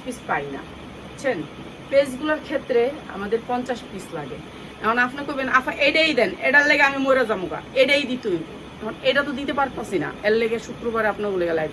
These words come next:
করতে হইব, যে এই ডিজাইনটা আমার পঞ্চাশ পিস আইন না আপনার লেগে লাইন করতে হইব, মানে দিতে হইব আপনার। এছাড়া, এটা ছাড়া তো আপনারা নিবেন না, এটা হচ্ছে সমস্যাটা। আর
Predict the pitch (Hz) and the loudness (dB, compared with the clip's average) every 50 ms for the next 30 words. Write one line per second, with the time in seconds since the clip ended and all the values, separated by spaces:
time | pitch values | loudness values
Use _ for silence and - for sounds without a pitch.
0 | - 170 165 - - 170 156 143 127 123 - - - - - - - - - - | -6 -10 -10 -8 -6 -8 -6 -6 -10 -12 -14 -14 -16 -16 -16 -16 -16 -16 -14 -8
1 | 170 170 196 - 254 262 240 277 254 269 269 262 262 285 277 254 247 240 - 277 | -4 -2 -2 0 -2 -2 -4 -4 -2 -2 -2 0 2 0 0 0 -2 -4 -6 -8
2 | 294 277 - - - - 247 - - 233 240 262 277 285 269 262 - 214 202 190 | -6 -6 -6 -8 -8 -10 -6 -6 -4 -2 -2 -2 2 0 0 0 0 0 0 2
3 | 190 180 170 160 160 156 151 135 165 156 - - - - - - - - - - | 2 2 2 0 0 0 -2 -4 -6 -8 -10 -12 -12 -12 -12 -12 -14 -14 -14 -14
4 | - - - - - - - 185 196 190 165 190 294 277 339 277 226 165 170 156 | -16 -16 -16 -16 -10 -4 0 0 2 2 0 -2 0 2 4 4 4 4 4 0
5 | - 160 151 139 143 - - - - - - - - - - 220 233 - 233 262 | -2 -4 -6 -6 -6 -8 -10 -12 -14 -14 -14 -14 -14 -4 0 0 2 4 4 4
6 | 262 277 285 294 285 277 277 254 240 240 240 220 - 226 214 202 202 208 190 175 | 4 6 6 6 6 4 2 2 2 0 -2 -4 -2 0 0 2 2 2 2 0
7 | 143 135 - - - - - - - - - - 208 220 220 233 220 226 247 240 | -2 -2 -4 -6 -8 -12 -14 -14 -16 -16 -12 -4 0 2 4 4 2 2 -2 -4
8 | - 247 226 220 208 - - 220 170 135 127 - - - - - - - - - | -4 -4 -4 -4 -6 -6 -4 -4 -4 -4 -6 -8 -10 -12 -14 -14 -14 -14 -12 -4
9 | - 185 | -4 -4